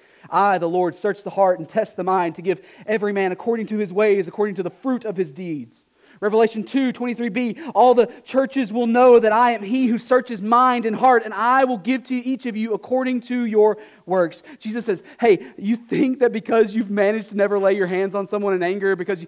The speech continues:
you've never actually killed someone or physically harmed someone, you think that I'm pleased with you or impressed by that? I know what's actually in your heart.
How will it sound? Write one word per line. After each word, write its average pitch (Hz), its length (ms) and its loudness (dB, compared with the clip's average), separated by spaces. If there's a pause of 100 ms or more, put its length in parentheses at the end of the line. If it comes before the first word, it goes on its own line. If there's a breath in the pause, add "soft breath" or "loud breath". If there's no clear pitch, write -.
(160 loud breath)
you've 196 140 -8
never 196 180 2
actually 196 300 0 (180 loud breath)
killed 247 420 2
someone 220 560 2
or 190 60 0
physically 208 380 -2
harmed 202 340 2
someone, 220 320 -4
you 190 60 -8
think 202 180 -4
that 208 80 0
I'm 190 140 0
pleased 208 420 -6
with 233 160 -8
you 233 300 -4
or 170 100 -2
impressed 202 420 -6
by 226 140 0
that? 240 460 -4 (1300)
I 170 100 -12
know 233 100 -6
what's 185 180 -4
actually 143 340 -6
in 135 60 -8
your 131 120 -10
heart. 156 340 -8